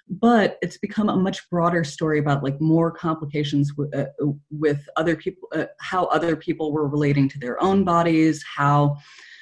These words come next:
uh, our bodies betray us. Uh, it's how we don't feel we own our bodies, how we're made to not feel we own our bodies. And, uh, and so I'm, uh, using kind of different vignettes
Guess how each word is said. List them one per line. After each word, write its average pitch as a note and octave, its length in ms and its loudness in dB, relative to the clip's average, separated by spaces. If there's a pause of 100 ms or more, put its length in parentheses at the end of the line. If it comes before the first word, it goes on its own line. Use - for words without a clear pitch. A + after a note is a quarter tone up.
(220)
uh, D3 280 2
our D#3 120 4
bodies D#3 420 2
betray D#3+ 480 -2
us. D3+ 580 -4
Uh, C3 420 0 (140)
it's - 320 -4
how D3+ 760 0
we D3+ 180 0
don't D#3+ 220 4
feel D#3 260 0
we D3 220 2
own D#3 320 6
our D3+ 140 2
bodies, C#3+ 440 2
how D3+ 140 2
we're D3 120 4
made C3 400 0
to E3 120 -6
not D3 260 -2
feel D3+ 240 -2
we D3+ 140 -2
own D#3 200 0
our D#3 120 0
bodies. E3 580 -2 (120)
And, C3+ 320 2 (680)
uh, D3+ 360 2 (180)
and D#3 280 4
so E3 480 0 (720)
I'm, D#3 520 4
uh, D3 320 0
using G3+ 400 0
kind F#3+ 160 -2
of D#3+ 120 -2
different E3+ 380 -2
vignettes D#3+ 680 2